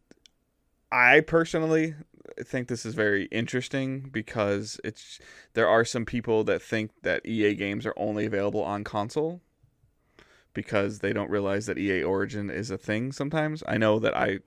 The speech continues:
with a little bit I'm dabbling into P C gaming, I find it very annoying that I have to open up, like, separate apps to play games. <laughs>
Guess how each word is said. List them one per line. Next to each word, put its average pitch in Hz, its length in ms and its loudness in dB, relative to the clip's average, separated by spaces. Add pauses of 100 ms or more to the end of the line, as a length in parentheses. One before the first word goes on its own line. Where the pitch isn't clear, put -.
with 107 300 -6
a 104 40 -4
little 110 240 2
bit 107 140 0
I'm 107 140 0
dabbling 104 420 2
into 107 260 -4
P 107 180 -8
C 107 180 -6
gaming, 113 420 -2 (480)
I 104 100 -4
find 107 300 2
it - 180 0 (920)
very 98 440 0
annoying 101 680 -4
that 110 100 -8
I 110 60 2
have 110 120 -2
to - 60 -2
open 107 220 0
up, 104 140 0
like, 85 140 -4
separate 107 300 -2
apps - 300 -4
to - 100 -10
play 104 180 -2
games. 107 320 -4 (560)
<laughs> 139 60 -8